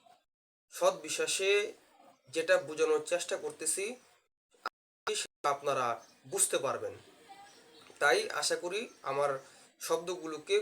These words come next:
কোনো প্রকার ভুলভাবে কেউ নিবেন না। এটি হচ্ছে আমাদের পেনাল কোড। এবার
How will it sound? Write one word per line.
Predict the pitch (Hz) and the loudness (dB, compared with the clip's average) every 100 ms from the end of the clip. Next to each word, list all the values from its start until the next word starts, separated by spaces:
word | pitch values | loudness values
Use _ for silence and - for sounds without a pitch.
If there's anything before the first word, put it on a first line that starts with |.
| 208 | 0
কোনো | 160 160 156 | 0 0 0
প্রকার | 151 156 170 156 139 | -2 2 2 2 -4
ভুলভাবে | 165 165 156 156 190 - - | -6 -2 0 2 2 0 -2
কেউ | 147 139 139 - - - - 139 | 2 2 0 -10 -20 -20 -16 -8
নিবেন | 156 135 120 | -2 0 -2
না। | 113 - - - - _ _ _ _ _ _ _ _ - | -8 -14 -20 -20 -20 _ _ _ _ _ _ _ _ -4
এটি | 196 233 | 0 2
হচ্ছে | 226 - 208 | 2 4 6
আমাদের | 180 175 196 233 - - - | 6 6 6 6 2 -2 2
পেনাল | 160 147 139 | 4 4 2
কোড। | 113 - - - - - - - _ _ | -6 -10 -16 -18 -20 -20 -20 -20 _ _
এবার | 202 214 | 0 6